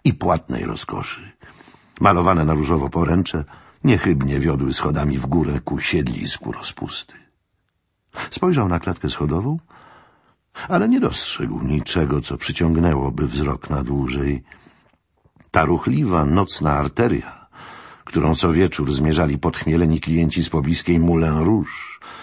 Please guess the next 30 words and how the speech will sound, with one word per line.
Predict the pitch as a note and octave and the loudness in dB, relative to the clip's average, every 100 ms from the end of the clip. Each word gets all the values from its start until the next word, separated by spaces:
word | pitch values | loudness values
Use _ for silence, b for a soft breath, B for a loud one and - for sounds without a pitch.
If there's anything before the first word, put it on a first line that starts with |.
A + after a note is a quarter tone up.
| B B | B B
była | D#3+ A3 F3 | 2 4 4
o | |
tej | A2+ B2 | 2 0
porze | - A#2+ | 2 4
zupełnie | G2 G#2 - C#2+ C2 B1 B1 | 4 2 2 0 2 0 -2
martwym | B1+ C2 - - B1+ | -2 -2 -6 -6 -6
szlakiem. | - C#2+ C2+ - D2+ C#2+ - _ b b b b b _ _ - - | -2 -2 -2 -4 -6 -6 -6 _ b b b b b _ _ -14 -6
Cofnął | - G3+ D3 G#2 | -4 -2 -2 -2
się | - | 0
więc | E2 E3+ G3+ - - | 0 0 -4 -6 -8
i | |
skierował | - G#2+ A2+ A2 F2 | -4 -2 0 2 2
w | D2 | 2
głąb | D#2+ D2 A#1 - - - D2 | 0 0 0 -6 -12 -10 -4
bramy. | - - - E2 - - B B B B B B - | -2 -2 -6 -6 -8 -12 B B B B B B 0
W | |
miejscu, | F2 G#2 F2 - | 2 2 2 -2
w | E2 | -2
którym | E2 D#2+ | 2 0
półmrok | - G#2+ F2 C#2+ D#2 - | 2 2 4 2 0 -2
przechodził | - D2 D#2 D2 | -4 0 0 0
w | C#2+ | 0
dzienną | D#2 D#2 D2 C#2 | 0 2 2 0
poświatę, | - C#2+ - F2+ F2 A#2+ | -2 -4 2 2 2 0
przy | G#2+ F2 | 0 0
wyjściu | D#2 G2 - - C#2+ | 2 2 0 -4 -2
na | C#2+ | 0
wybrukowany | C2 E2+ E2 - D#2 D#2 | 0 0 0 0 2 2
wewnętrzny | C#2+ C#2+ D#2 C#2 - C#2+ | 2 0 0 -2 -6 -6
plac, | G2 D#3 - | -4 -4 -6